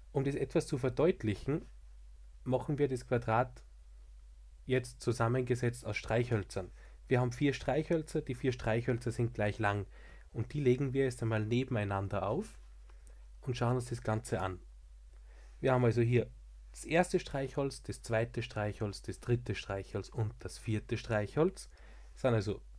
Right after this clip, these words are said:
die Länge S plus die Länge S plus die Länge S plus die Länge S. Und die wird sicher schon aufgefallen sein, dass man das viel, viel, viel einfacher schreiben kann als S plus S plus S plus S.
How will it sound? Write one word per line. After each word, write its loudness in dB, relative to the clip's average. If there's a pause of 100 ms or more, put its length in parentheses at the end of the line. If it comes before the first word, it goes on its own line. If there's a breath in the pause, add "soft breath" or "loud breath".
(100)
die 4
Länge 2
S 0 (120)
plus 4
die -2
Länge -2
S -2 (180)
plus 0
die -2
Länge -2
S -2 (100)
plus 2
die 0
Länge 2
S. -2 (680 soft breath)
Und 0
die 6
wird 8
sicher 2
schon 2
aufgefallen 2
sein, 0
dass -2
man -2
das -4
viel, 2
viel, 2
viel 0
einfacher -2
schreiben -2
kann -2
als -8
S 0
plus -6
S 0
plus -6
S -6
plus -4
S. -2